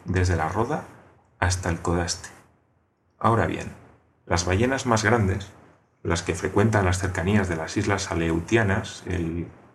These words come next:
Ulam Mok y el Umguyil, no pasan jamás de los cincuenta y seis metros,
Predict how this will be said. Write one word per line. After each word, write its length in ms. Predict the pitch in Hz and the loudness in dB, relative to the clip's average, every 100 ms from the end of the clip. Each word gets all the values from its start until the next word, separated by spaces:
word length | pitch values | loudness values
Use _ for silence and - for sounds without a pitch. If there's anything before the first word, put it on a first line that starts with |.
| _ | _
Ulam 380 | 95 90 92 87 | 0 4 4 2
Mok 640 | 85 85 87 110 107 - - - _ _ | 0 0 2 0 -2 -14 -18 -20 _ _
y 100 | - | 0
el 220 | 92 85 85 - - | 2 2 -2 -6 0
Umguyil, 800 | 101 95 87 90 92 120 123 170 - - - _ | 2 2 4 2 4 4 2 -2 -12 -20 -20 _
no 180 | 107 117 | 0 2
pasan 280 | 143 139 135 | 2 -2 -6
jamás 340 | 110 95 107 | 0 4 4
de 60 | 113 | 4
los 160 | 95 90 | 2 2
cincuenta 440 | 95 85 87 85 | 0 2 2 0
y 60 | 82 | -2
seis 260 | 113 104 | 2 2
metros, 500 | 90 113 - 82 - | 2 0 -2 -8 -10